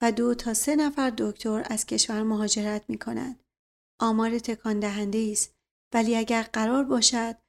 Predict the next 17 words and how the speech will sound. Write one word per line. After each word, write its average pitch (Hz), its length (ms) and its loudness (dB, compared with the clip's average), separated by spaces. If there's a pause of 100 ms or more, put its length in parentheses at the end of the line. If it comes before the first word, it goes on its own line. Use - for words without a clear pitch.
(380)
با 240 100 6
عدم 233 360 2
امکاناتی 226 640 0
که 240 140 0
به 240 120 -4
هر 220 240 -2
حال 285 260 2
دچار 254 360 2
آن 214 200 0
هستیم، 220 520 0 (420)
اینها 277 360 8
اینجا 240 380 4
بمانند 214 600 0
و 214 40 0
استعدادشان 226 880 0
پوسیده 220 440 -4
شود، 233 520 0